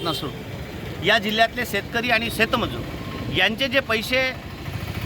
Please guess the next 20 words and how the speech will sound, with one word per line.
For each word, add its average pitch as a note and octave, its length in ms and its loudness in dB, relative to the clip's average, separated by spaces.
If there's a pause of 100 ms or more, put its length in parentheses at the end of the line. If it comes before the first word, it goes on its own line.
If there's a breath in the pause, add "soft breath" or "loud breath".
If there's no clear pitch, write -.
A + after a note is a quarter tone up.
(120)
शंभर A3 300 8
टक्के C#4 260 0
गबन A3+ 280 -2
झालेले G3+ 320 0
आहे, F#3+ 480 -2
शंभर G3 260 8
टक्के A3+ 300 2
या G#3 120 6
पैशाची G3 400 0
विल्हेवाट F3+ 420 6
लागल्या E3+ 280 4
गेलेली D#3+ 360 2
आहे D3 200 4
आणि F#3 280 2
हे F3 120 2
पैसे D#3 400 2 (1800)
मिळण्याची A3+ 440 4
कुठेही A3+ 400 0
दूरदूर A#3+ 420 -2 (480)
शाश्वत G#3+ 360 4